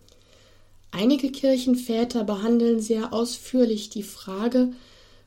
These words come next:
warum gerade die Szene mit den Kindern an das Bildwort von den Eunuchen anschließt. Es fällt ihnen auf,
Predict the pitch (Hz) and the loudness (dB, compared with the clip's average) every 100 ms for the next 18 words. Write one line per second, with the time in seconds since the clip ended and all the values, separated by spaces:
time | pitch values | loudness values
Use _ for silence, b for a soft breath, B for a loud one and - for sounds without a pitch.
0 | - 202 220 262 240 214 202 240 247 - | -4 0 4 4 4 0 0 2 2 0
1 | - - - 247 247 247 226 226 214 214 | -8 -8 0 6 6 6 4 -2 -4 -4
2 | 269 277 240 196 220 240 214 220 214 - | 0 2 2 2 -2 -4 -2 -2 -2 -4
3 | - 226 247 - 226 240 - 208 214 226 | 2 4 4 0 -4 -4 -4 -2 2 2
4 | 240 226 226 226 226 220 214 190 190 190 | 0 -2 0 0 0 -2 -2 -4 -6 -8
5 | 202 185 185 - - - b b b b | -10 -10 -10 -12 -16 -18 b b b b
6 | b b b b b - - 214 226 262 | b b b b b -12 -6 0 2 2
7 | 247 220 220 - 180 233 277 | 0 0 -4 -6 -2 0 -2